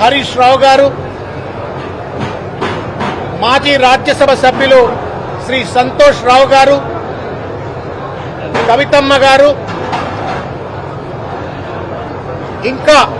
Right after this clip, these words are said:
మొత్తం తలసాని శ్రీనివాస్ యాదవ్ గారు, మధుసూదనాచారి గారు, పద్మారావు గారు, ఇంకా అనేక మంది శాసనసభ్యులు, శాసన మండలి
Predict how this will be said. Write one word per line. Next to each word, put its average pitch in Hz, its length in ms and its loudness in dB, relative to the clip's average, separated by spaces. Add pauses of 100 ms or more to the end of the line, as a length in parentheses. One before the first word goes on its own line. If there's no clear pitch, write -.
(720)
మొత్తం 294 360 2 (1160)
తలసాని 269 460 4
శ్రీనివాస్ 269 480 2
యాదవ్ 262 320 4
గారు, 262 200 6 (120)
మధుసూదనాచారి 262 880 2
గారు, 262 220 6 (160)
పద్మారావు 262 540 6
గారు, 262 220 8 (2000)
ఇంకా 262 180 2 (100)
అనేక 320 320 4 (100)
మంది 269 260 0 (1200)
శాసనసభ్యులు, 269 800 4 (160)
శాసన 269 400 4
మండలి 262 280 2